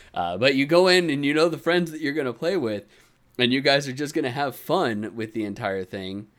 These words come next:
That makes it way more enjoyable. Um,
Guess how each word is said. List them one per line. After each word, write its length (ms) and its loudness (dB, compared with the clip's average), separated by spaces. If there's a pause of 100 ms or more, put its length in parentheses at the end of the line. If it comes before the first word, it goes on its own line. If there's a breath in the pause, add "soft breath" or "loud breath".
(320 soft breath)
That 300 2
makes 240 -4
it 100 -8
way 160 -4
more 180 -6
enjoyable. 560 -16 (920)
Um, 420 -4